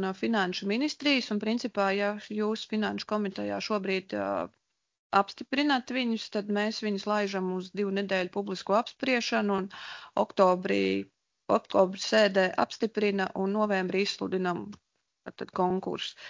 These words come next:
Ā, īstenībā, jā, mēs šos noteikumus arī laidām tā kā no jauna, jo vecie,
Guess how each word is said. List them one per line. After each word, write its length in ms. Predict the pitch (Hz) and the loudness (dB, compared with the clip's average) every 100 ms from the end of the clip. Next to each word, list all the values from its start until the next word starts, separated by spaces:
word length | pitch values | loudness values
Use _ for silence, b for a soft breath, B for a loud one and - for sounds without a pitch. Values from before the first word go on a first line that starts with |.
| B B B | B B B
Ā, 460 | 208 190 190 196 196 _ _ _ _ _ - - - | 6 8 8 6 2 _ _ _ _ _ -10 -8 -2
īstenībā, 640 | 120 277 - 233 233 226 214 | 2 2 4 2 4 4 6
jā, 160 | 247 | 4
mēs 240 | 208 208 208 | 4 4 2
šos 340 | - 226 226 | 0 0 2
noteikumus 540 | 214 220 202 180 185 185 | 2 4 4 2 2 2
arī 220 | 226 277 | 2 2
laidām 580 | 269 269 254 226 220 208 202 _ _ - | 2 2 2 2 2 0 -6 _ _ -10
tā 80 | 214 | -4
kā 180 | 196 | -2
no 120 | 185 185 | 0 2
jauna, 520 | 202 240 277 269 220 | 2 2 2 0 0
jo 220 | 202 208 208 202 196 | 0 2 2 2 0
vecie, 500 | 202 208 - 214 190 | -2 -4 -2 -2 -2